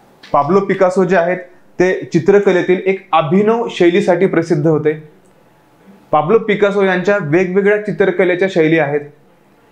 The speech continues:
आणि ह्या शैली, प्रत्येक शैलीच त्यांचे जगप्रसिद्ध आहे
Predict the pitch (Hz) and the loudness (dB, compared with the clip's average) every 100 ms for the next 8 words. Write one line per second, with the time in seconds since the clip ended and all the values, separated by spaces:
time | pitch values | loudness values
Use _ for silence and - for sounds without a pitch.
0 | _ - 143 160 160 185 214 151 - 175 | _ -6 -2 0 2 2 0 -2 0 2
1 | 175 139 160 175 170 226 - 180 202 180 | 2 2 0 0 0 -2 0 0 0 0
2 | 170 165 165 175 175 175 185 165 170 147 | -2 -2 -2 -2 -2 -2 -2 -2 0 0
3 | 139 - | -4 -6